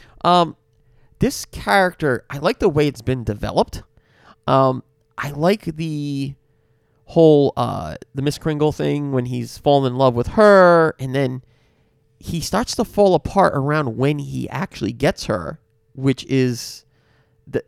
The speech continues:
just the craziest thing. And, and he, when he's talking to himself in the mirror, and, you know, he's playing the evil self and, <laughs> and the, the, um, you know, and what his,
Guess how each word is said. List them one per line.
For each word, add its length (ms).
just 220
the 80
craziest 640
thing. 320
And, 220
and 100
he, 140
when 160
he's 140
talking 320
to 60
himself 400
in 60
the 80
mirror, 500
and, 420
you 100
know, 280
he's 220
playing 440
the 240
evil 220
self 520
and, 880
<laughs> 60
and 220
the, 300
the, 440
um, 320
you 100
know, 80
and 140
what 160
his, 400